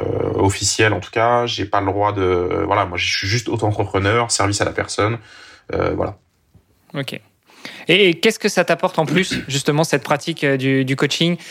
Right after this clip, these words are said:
Speaker 2: euh, dans ta pratique du triathlon, euh, au quotidien ?
Speaker 1: Euh, j'allais répondre à un truc en <laughs> rigolant, mais je vais pas le dire. J'allais dire du pognon. Non, c'est pas vrai. Euh, non, en vrai, euh,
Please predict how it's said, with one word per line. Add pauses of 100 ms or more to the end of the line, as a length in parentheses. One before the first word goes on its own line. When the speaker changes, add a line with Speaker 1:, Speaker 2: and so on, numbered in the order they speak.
(280)
Speaker 2:
euh,
dans
ta
pratique
du
triathlon,
euh, (100)
au
quotidien ? (540)
Speaker 1:
Euh,
j'allais
répondre
à
un
truc
en
<laughs>
rigolant, (460)
mais
je
vais
pas
le
dire. (320)
J'allais
dire
du
pognon. (120)
Non,
c'est
pas
vrai. (260)
Euh, (520)
non,
en
vrai,
euh,